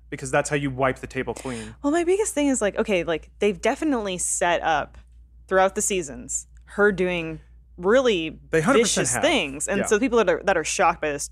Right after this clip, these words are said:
Speaker 2: this turn, you shouldn't be shocked. It's, it's poorly executed
Speaker 1: Yeah.
Speaker 2: is, is the issue, but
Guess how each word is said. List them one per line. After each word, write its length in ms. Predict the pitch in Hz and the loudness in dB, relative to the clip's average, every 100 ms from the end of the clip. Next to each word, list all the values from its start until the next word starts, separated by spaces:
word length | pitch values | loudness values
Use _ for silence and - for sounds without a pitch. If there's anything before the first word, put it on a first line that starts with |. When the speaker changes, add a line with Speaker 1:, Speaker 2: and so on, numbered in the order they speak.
| - | -10
Speaker 2:
this 180 | 147 - | -8 -6
turn, 380 | 165 147 139 - - - - | -4 -4 -6 -16 -20 -20 -8
you 60 | 214 | -2
shouldn't 160 | 254 196 | 2 2
be 60 | |
shocked. 200 | 185 156 | 2 2
It's, 140 | 254 - - | 0 0 -4
it's 100 | - | -4
poorly 400 | - 349 233 175 | 0 2 4 4
executed 800 | 208 - - 147 - 92 101 - - - - | 2 -2 -8 -8 -6 -6 -8 -12 -20 -20 -6
Speaker 1:
Yeah. 160 | 170 180 | 0 0
Speaker 2:
is, 120 | 160 | 0
is 260 | 156 175 160 | 0 -2 -2
the 260 | 170 147 - | -2 -2 0
issue, 380 | 214 - 175 151 | 0 0 -4 -6
but 500 | 143 156 208 165 | -2 2 4 4